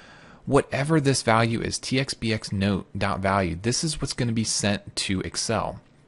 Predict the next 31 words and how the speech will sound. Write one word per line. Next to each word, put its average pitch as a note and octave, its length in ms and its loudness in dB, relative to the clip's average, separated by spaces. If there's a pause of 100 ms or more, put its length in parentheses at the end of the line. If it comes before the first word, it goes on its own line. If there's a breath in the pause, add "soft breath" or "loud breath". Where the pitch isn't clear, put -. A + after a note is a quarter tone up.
(260 loud breath)
So - 160 2
we A2+ 140 6
need E3+ 160 4
to G3 80 4
know A#2+ 220 4
that F2+ 360 0 (400)
if G#2 160 -2
the A#2+ 120 0
user C#3 260 4
enters A#2+ 340 0
it B2+ 160 0
on F#2+ 160 0
user G2+ 280 0
form C#3 320 0
one, G2 320 2 (400 loud breath)
that F#2 340 4
we G#2 100 0
don't G#2+ 360 0
accidentally G#2+ 540 0
populate G2+ 600 0
it G2 160 0
with F2+ 400 -2
something F#2 400 -4
like F2 140 -2
this. E2+ 240 -4 (200 loud breath)
User A#2 280 6
did G2 160 4
not F#2+ 200 2
enter F#2 200 0
a E2+ 80 0
note. G#2 240 0